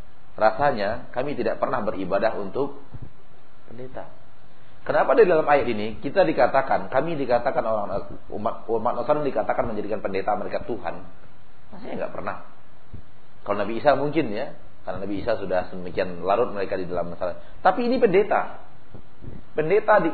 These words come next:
mereka telah menjadikan pendeta sebagai Tuhan selain Allah. Dulu waktu kami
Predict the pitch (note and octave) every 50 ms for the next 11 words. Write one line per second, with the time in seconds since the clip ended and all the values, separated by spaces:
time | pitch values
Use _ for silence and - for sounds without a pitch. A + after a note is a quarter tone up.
0 | - - - C#3 D3 - F#3 F#3 F3 E3 D3+ D3 C#3+ C3+ C3 C#3+ D3+ D3 C#3 C#3
1 | C3 B2+ A2+ A#2+ B2+ C#3 C#3 B2+ B2+ A#2 A2+ A2+ A2 - - C#3 C3+ B2 A2 -
2 | A2 G#2 G2+ - E2 E2+ E2+ F2 E2 - - - - - - - - - - -
3 | - - - - - - - - - - - - - - D#3+ G#3+ C#4+ E4 D4 C#4+
4 | C4 G#3+ - G#3 F3+ F3+ F3 F3 E3+ D#3+